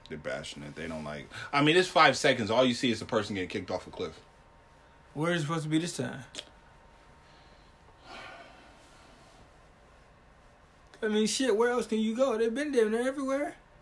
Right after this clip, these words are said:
Speaker 1: Greece.
Speaker 2: They like the Fast and Furious series.
Speaker 1: Greece. They haven't been to the one. They haven't been to the one place that everybody wants them to be in.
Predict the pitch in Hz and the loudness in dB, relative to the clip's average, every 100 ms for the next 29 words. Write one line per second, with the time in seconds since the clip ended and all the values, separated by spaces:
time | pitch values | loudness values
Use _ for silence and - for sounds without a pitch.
0 | - - - - - 76 226 240 240 220 | -20 -20 -20 -20 -14 -8 -2 0 0 -2
1 | 190 240 240 220 220 277 247 185 180 151 | -2 0 0 -2 -2 0 0 0 0 0
2 | 120 101 - - 78 107 156 - - - | -2 -6 -16 -14 -10 -8 -8 -14 -18 -20
3 | _ - - - - - - - 95 135 | _ -20 -20 -20 -20 -20 -14 -4 4 8
4 | 160 180 165 175 151 160 151 151 - - | 8 6 2 2 0 -2 0 -2 -4 -8
5 | - 104 135 180 190 196 190 190 180 151 | -4 0 2 4 2 0 0 0 2 2
6 | 160 156 165 151 143 131 113 127 131 135 | 2 4 4 4 2 0 4 6 8 6
7 | 123 127 123 120 117 117 113 127 107 104 | 6 6 6 2 0 0 -2 -4 -4 -4
8 | 101 101 82 | -6 -6 -6